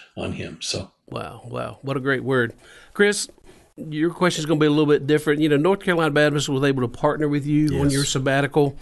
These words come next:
Speaker 2: Uh, in October, the Biblical Recorder comes out, and there's an article in there which you wrote, uh, that you mentioned why the sabbatical was the best gift ever to you,
Speaker 3: Yeah,
Speaker 2: uh,
Speaker 3: yeah.
Speaker 2: as a, as a pastor. And so what would you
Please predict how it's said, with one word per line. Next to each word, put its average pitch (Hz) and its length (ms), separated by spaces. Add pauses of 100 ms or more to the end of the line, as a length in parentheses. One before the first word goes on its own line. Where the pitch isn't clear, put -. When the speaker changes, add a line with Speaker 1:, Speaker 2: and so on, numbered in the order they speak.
(280)
Speaker 2:
Uh, 117 200
in 123 200
October, 143 760 (200)
the 127 360
Biblical 143 400
Recorder 143 280
comes 131 320
out, 135 320
and 127 180
there's 156 220
an 127 80
article 143 460
in 123 120
there 143 240
which 131 360 (120)
you 151 220
wrote, 131 560 (520)
uh, 117 180
that 131 220
you 156 60
mentioned 143 500
why 180 200
the 208 80
sabbatical 165 520
was 139 160
the 127 60
best 135 500
gift 135 580
ever 113 360 (120)
to 123 100
you, 110 320
Speaker 3:
Yeah, 98 340 (120)
Speaker 2:
uh, 113 160
Speaker 3:
yeah. 92 60
Speaker 2:
as 120 120
a, 120 80
as 123 160
a 120 60
pastor. 120 560 (260)
And 135 140
so 151 240
what 233 280
would 262 220
you 208 300